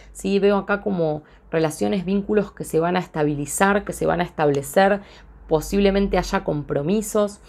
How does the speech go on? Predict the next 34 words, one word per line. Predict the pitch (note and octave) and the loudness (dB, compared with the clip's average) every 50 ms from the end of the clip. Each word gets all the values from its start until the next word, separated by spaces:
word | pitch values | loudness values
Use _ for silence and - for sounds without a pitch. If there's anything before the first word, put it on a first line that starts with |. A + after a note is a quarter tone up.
| - - - - - - | -20 -20 -20 -20 -10 -2
Eh, | - E3 D#3+ D#3+ D#3+ D#3 D#3 D#3 D#3 D#3 D3+ D3+ D3+ - - - - - | 2 4 4 6 6 6 4 4 2 0 -2 -4 -6 -8 -14 -20 -10 -6
el | - E3 | -2 2
corazón | F#3 F#3 F3+ - A3+ A3+ A3+ | 4 4 4 4 0 -2 -2
fiel | A3+ A#3+ A#3+ | -2 -2 -2
es | B3 B3 - G3 | -2 -2 -2 -4
una | F3+ E3+ | -4 -2
carta | - G3+ G3+ G3+ A3+ G#3 | -2 -2 -2 -2 -2 -2
que | F3 F3 | -2 -2
nos | D#3+ D#3 D3+ - | -4 -4 -2 -2
habla | G3 G#3 A3 G#3+ | 0 0 0 0
como | - F3+ D#3+ D#3 | -2 -2 -2 0
de | D3+ D3+ D3+ | 0 0 0
que | D3+ D#3+ | -2 -4
llegan | - - G#3 G3+ G#3 G#3 G#3 G#3+ - | -2 0 2 2 4 2 2 0 -4
esas | - - - G#3+ G3 | -6 -8 -8 -8 -8
personas | - - E3+ E3+ - G3 G3 G3+ G3+ - | -6 -6 -6 -4 -2 -2 -2 -2 -2 -4
a | E3+ | -6
nuestra | D#3+ D3 - - D#3 D3 | -6 -8 -6 -4 -2 0
vida | D#3 F3+ F#3+ G#3 G#3 G#3+ G#3 G#3 - - | 0 0 2 2 4 4 2 2 0 2
o | - E3 | 4 4
de | D#3+ D#3 | 4 4
que | D#3+ E3 | 2 -2
los | D#3 D3 | -4 -2
vínculos | - G#3+ A3 G#3+ - F#3 E3 C#3+ - | -4 -4 -4 -4 -2 -2 -4 -4 -4
que | - - C#3+ | -10 -16 -6
ya | - - G3 | -2 -2 -2
tenemos, | G3 G#3+ G3+ G#3 G3+ G3+ G#3 G#3+ G#3 - - - - - - - - | 0 0 -2 -2 0 0 0 -2 -2 -6 -14 -20 -20 -20 -20 -8 -2
eh, | - E3 D#3 D3+ D3+ - | 2 4 4 4 2 -2
se | - - E3 | -8 -8 -4
transforman | D3+ D#3+ E3 E3 - - - G#3 G#3+ G#3 G3 | -2 -2 -2 -2 -2 -2 -2 0 0 2 2
en | F#3 G3 G3+ G#3+ G#3+ G#3 - - - _ - - _ | 2 2 2 0 -2 -4 -8 -14 -20 _ -20 -20 _
fidelidad, | - - E3 D#3+ D#3+ D#3+ E3 E3 E3+ F#3 F3+ E3 D3 - - - - | -4 0 2 4 4 2 2 2 4 4 4 4 2 -2 -8 -20 -14
reciprocidad, | - - D#3 D3+ - E3+ D3+ - E3 D#3 - - D#3+ D#3+ D#3+ D#3 D3 C#3+ - - - - - - - | -10 -8 -8 -6 -6 -8 -8 -8 -10 -10 -8 -6 -2 0 0 0 -2 -4 -8 -16 -20 -20 -20 -12 -2
lealtad. | D#3 D#3+ D#3+ D3+ D3+ D3+ D3 D3 D3 D3 - D3 C3+ C3 C3+ | 2 2 4 4 4 4 2 0 -2 -2 -2 -2 -2 -2 -4